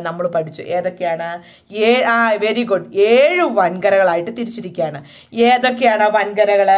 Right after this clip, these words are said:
ആ, ഏഷ്യ, ആ, ആഫ്രിക്ക, ആ, വടക്കേ അമേരിക്ക, അതിൻ്റെ ഇംഗ്ലീഷ് വേർഡ് എന്താണ്? നോർത്ത് അമേരിക്ക. തെക്കേ അമേരിക്കയുടെ ഇംഗ്ലീഷ് വേർഡ് എന്താണ്?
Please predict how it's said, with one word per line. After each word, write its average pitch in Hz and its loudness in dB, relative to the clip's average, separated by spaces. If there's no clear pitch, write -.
ആ, 170 -6
ഏഷ്യ, 185 0
ആ, 180 -4
ആഫ്രിക്ക, 220 -6
ആ, 175 -4
വടക്കേ 226 0
അമേരിക്ക, 202 -2
അതിൻ്റെ 180 -4
ഇംഗ്ലീഷ് 208 -4
വേർഡ് 214 4
എന്താണ്? 214 2
നോർത്ത് 220 2
അമേരിക്ക. 180 -6
തെക്കേ 208 0
അമേരിക്കയുടെ 220 -2
ഇംഗ്ലീഷ് 220 -4
വേർഡ് 214 4
എന്താണ്? 214 0